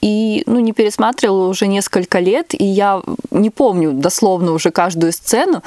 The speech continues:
но вот этот образ, который создал фильм у меня в голове, он всплывает. Всплывают вот отдельные сцены какие-то, отдельные диалоги, моменты, и вот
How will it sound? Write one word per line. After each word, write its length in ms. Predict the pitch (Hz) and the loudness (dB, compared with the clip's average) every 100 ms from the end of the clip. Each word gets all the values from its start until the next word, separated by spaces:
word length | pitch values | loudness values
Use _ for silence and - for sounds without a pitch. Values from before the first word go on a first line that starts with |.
| - - - | -10 -10 -2
но 160 | 202 202 | 0 2
вот 160 | 196 | 2
этот 240 | 202 196 - | 0 0 0
образ, 360 | - 320 359 285 | 0 2 0 0
который 340 | - 220 190 | -2 0 0
создал 540 | 185 190 175 180 175 165 | 0 -2 0 0 0 -2
фильм 460 | - 202 175 160 | 0 0 0 0
у 40 | - | 0
меня 160 | 165 170 | 0 0
в 80 | |
голове, 480 | 165 170 165 165 254 | 0 0 0 0 0
он 360 | 262 175 247 196 | 0 0 0 -2
всплывает. 640 | - - 208 214 196 151 151 | -6 -2 0 2 2 0 -2
Всплывают 460 | - 196 208 185 180 | -2 0 2 0 0
вот 140 | 170 | 0
отдельные 420 | 180 175 180 180 | 0 2 2 0
сцены 440 | 180 - 277 415 359 | -2 -2 -2 0 0
какие-то, 380 | 294 - 214 185 | 0 -2 -2 0
отдельные 360 | 165 180 180 | 0 0 0
диалоги, 440 | 170 165 165 254 233 | 0 0 0 0 0
моменты, 500 | 175 170 208 269 202 | 0 -2 -2 -2 -2
и 160 | - | -2
вот 240 | 190 196 | -2 -2